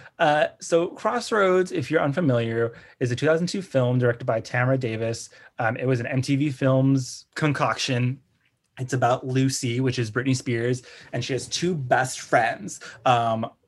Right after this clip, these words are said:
Kit, which is played by Zoe Saldana, and Mimi, who is played by Taryn Manning, who I love as an actress, but she's kind of, like, a not good person.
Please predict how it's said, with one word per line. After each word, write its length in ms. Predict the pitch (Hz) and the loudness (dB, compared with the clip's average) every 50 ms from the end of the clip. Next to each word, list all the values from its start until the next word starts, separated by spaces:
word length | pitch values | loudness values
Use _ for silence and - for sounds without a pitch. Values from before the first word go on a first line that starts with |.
| _ - | _ -18
Kit, 420 | - - - 156 156 165 180 - _ | -10 -4 0 2 2 2 2 0 _
which 200 | - 143 - - | -4 -4 -2 -2
is 80 | 131 123 | -4 -6
played 340 | - - - 135 131 135 | -6 -6 -4 -2 -2 0
by 320 | 131 123 120 117 117 117 117 | 2 2 2 2 2 0 -2
Zoe 220 | 113 110 131 123 123 | -2 0 0 0 0
Saldana, 500 | 120 127 117 120 123 123 123 123 120 - - - - - - | 0 0 0 0 0 0 0 -2 -2 -6 -10 -20 -20 -10 -4
and 400 | 131 127 123 120 117 117 113 113 - | -2 0 0 2 0 0 -4 -6 -4
Mimi, 380 | - 147 160 170 160 147 131 127 | -2 0 0 2 2 2 0 0
who 180 | 117 110 127 123 | 0 0 0 0
is 100 | 120 120 | 0 -2
played 220 | - - 127 123 | -4 -4 -4 -2
by 260 | 117 120 113 110 113 117 | 0 0 0 0 -2 -6
Taryn 300 | - - 127 123 120 120 | -6 -6 -4 -2 -2 -2
Manning, 320 | 123 123 120 120 117 113 | -2 -2 -2 -4 -4 -6
who 180 | 98 113 120 - - | -6 -6 -6 -6 -4
I 60 | 123 | -4
love 180 | 120 120 139 190 | -2 -2 -2 -2
as 80 | 226 | -4
an 80 | 247 247 | -6 -4
actress, 400 | - 117 110 107 - 170 175 175 | -4 -4 -4 -4 -4 -4 -4 -4
but 140 | - - - | -6 -4 -2
she's 120 | 127 120 | -2 -2
kind 160 | - 120 123 | 0 0 0
of, 140 | 143 156 151 | 0 0 -2
like, 140 | 139 131 - | -4 0 0
a 160 | 123 110 117 | 0 0 0
not 260 | 113 113 113 127 - - _ _ _ - | -2 -2 -2 -4 -6 -8 _ _ _ -4
good 160 | - 110 110 | -4 -4 -4
person. 340 | - 117 113 - 104 - | -6 -8 -8 -8 -10 -10